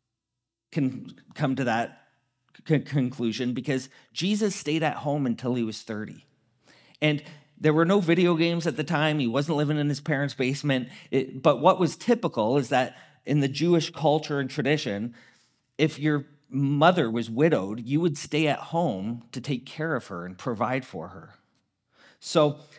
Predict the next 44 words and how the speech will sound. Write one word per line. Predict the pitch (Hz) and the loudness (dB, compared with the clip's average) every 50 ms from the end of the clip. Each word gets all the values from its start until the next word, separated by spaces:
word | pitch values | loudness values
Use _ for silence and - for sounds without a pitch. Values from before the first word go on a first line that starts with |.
| _ _ _ _ _ _ _ _ _ _ _ _ _ _ _ _ _ _ _ _ | _ _ _ _ _ _ _ _ _ _ _ _ _ _ _ _ _ _ _ _
we | - - 170 160 | 2 2 2 4
also | - 147 180 214 208 220 226 196 | 4 4 4 4 4 4 2 4
know | 160 127 127 135 | 4 4 2 2
that | 127 127 110 131 | 2 2 2 2
when | 139 127 117 | 0 0 -2
Jesus | 107 139 151 175 170 180 165 123 120 | -2 -4 -4 -2 -2 -2 -4 -4 -4
was | 127 117 | -4 -4
on | 147 131 127 | -2 -2 -2
the | 120 113 | -2 -4
cross, | - - 147 139 131 110 107 104 - - - - - | -4 -4 -2 0 0 0 -2 -6 -10 -14 -16 -14 -6
he | - 151 143 | -2 0 0
looked | 127 143 180 175 - - | 2 2 0 0 0 -6
to | - 135 | -4 -4
John, | 123 107 127 123 123 113 98 90 85 87 104 | -4 -2 -2 -2 -2 -2 -2 -4 -6 -6 -4
one | 117 120 | -2 -2
of | 123 113 | -2 -2
his | 123 117 - | -2 -6 -6
disciples, | - 110 - 131 120 117 - 110 98 - | -8 -8 -4 -4 -4 -4 -6 -8 -10 -10
and | 110 101 | -10 -10
he | 101 | -8
said, | - - 107 104 95 120 | -8 -8 -8 -8 -8 -8
"Would | 123 120 | -8 -6
you | 165 180 | -6 -4
take | - 208 170 156 | -2 -2 -4 -4
care | - - 147 135 | -4 -4 -4 -4
of | 139 131 | -4 -2
my | 127 120 | -2 -2
mom?" | 107 98 98 98 101 107 110 104 | -2 -2 -4 -4 -4 -6 -4 -6
That's | 117 117 127 | -6 -6 -6
essentially | 127 - 156 160 156 147 156 156 143 | -6 -4 -2 -2 -2 -2 -2 -2 0
what | 127 127 | 0 0
he's | 127 120 - | 0 -2 -4
saying. | - 120 113 101 95 | -4 -4 -4 -4 -4
Like, | 95 101 98 98 | -6 -8 -8 -6
"This | - 156 156 - | -6 -6 -4 -4
is | 170 147 | -4 -4
my | 156 139 131 | -2 -2 0
mother. | 120 117 117 113 110 113 90 | 2 2 2 0 0 -4 -6
Would | 87 98 104 104 | -8 -8 -10 -8
you | - 135 131 | -8 -8 -6
take | - 143 120 120 - | -4 -4 -4 -4 -6
care | - 117 113 117 | -6 -4 -4 -4
of | 110 - | -6 -6
her?" | 98 90 90 | -10 -16 -18